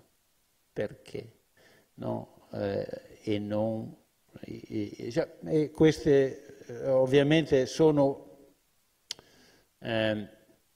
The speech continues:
il, ehm, i, il filosofo che ha fatto da punto di partenza per queste, eh, pratiche dialogiche, un filosofo russo che si chiama Bakhtin,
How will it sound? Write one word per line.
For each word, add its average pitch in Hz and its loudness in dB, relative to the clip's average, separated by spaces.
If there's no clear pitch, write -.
il, 127 2
ehm, 101 2
i, 127 -6
il 117 -2
filosofo 117 2
che 110 0
ha 107 2
fatto - 0
da 117 2
punto 143 2
di 120 2
partenza 120 0
per 107 2
queste, 101 -2
eh, 92 -4
pratiche 107 -4
dialogiche, 107 2
un 98 -6
filosofo 98 0
russo 104 -2
che 98 -8
si - -12
chiama 101 -4
Bakhtin, 98 -4